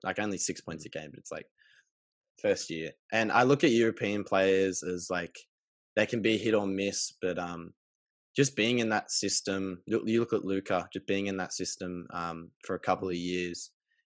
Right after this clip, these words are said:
is, like, so important to their development. And I do have a lot of, um, trust in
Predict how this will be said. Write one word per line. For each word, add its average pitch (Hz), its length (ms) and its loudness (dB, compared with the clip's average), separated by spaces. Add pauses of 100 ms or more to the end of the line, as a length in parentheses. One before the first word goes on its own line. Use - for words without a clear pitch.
(160)
is, 87 220 -6
like, 85 340 -6
so 98 320 2
important 92 480 -4
to - 80 -8
their 87 160 -2
development. 90 540 -6 (480)
And 101 100 0
I 95 180 4
do 113 340 2
have 104 180 -2
a 104 40 2
lot 98 200 -2
of, 92 160 -4 (440)
um, 90 460 -8 (180)
trust - 520 -2
in 87 400 -8